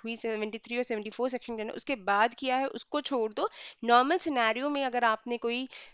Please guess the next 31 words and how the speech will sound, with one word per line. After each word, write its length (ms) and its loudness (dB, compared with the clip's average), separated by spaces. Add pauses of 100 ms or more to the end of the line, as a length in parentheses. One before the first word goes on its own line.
(220)
किसी 200 -6
का 100 0
भी, 140 -6
किसी 260 -8
भी 120 -6
पीरियड 360 -2
का 180 4
टैक्स 400 2
डिक्लेयर 320 -2
किया 280 2
है 100 0
और 160 0
रिटर्न 300 0
फाइल 240 -4
किया 260 -4
after 160 -6
due 180 -6
date, 300 0 (680)
तो 280 4 (720)
"In 100 -2
respect 440 0
of 100 6
the 160 -2
said 160 -2
period 220 -10
shall 280 0
be 40 -4 (120)
levied 420 4
on 160 2
the 40 -4 (100)
portion 480 6